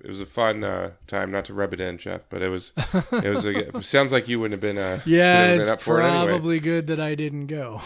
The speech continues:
Speaker 2: <laughs>
Speaker 1: Yeah,
Speaker 2: I probably
Speaker 1: yeah.
Speaker 2: wouldn't have had that good of a time. So,
Speaker 1: But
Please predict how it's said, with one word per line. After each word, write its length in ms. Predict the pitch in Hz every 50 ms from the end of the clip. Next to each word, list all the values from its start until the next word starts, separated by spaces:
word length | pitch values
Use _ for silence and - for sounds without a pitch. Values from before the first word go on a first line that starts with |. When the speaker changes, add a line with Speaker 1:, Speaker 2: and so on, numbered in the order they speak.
| -
Speaker 2:
<laughs> 100 | - -
Speaker 1:
Yeah, 300 | - 123 123 113 101 - -
Speaker 2:
I 40 | -
probably 420 | 156 147 143 117 107 101 95 156 156
Speaker 1:
yeah. 60 | 151
Speaker 2:
wouldn't 220 | 156 156 156 156
have 80 | 156 139
had 260 | 151 151 147 143 135
that 220 | 143 139 143 135 131
good 140 | 135 131
of 100 | 127 123
a 80 | 123 120
time. 460 | - - 113 101 - - 143 127 - -
So, 300 | - - - 117 113 110 113 - - _
Speaker 1:
But 100 | -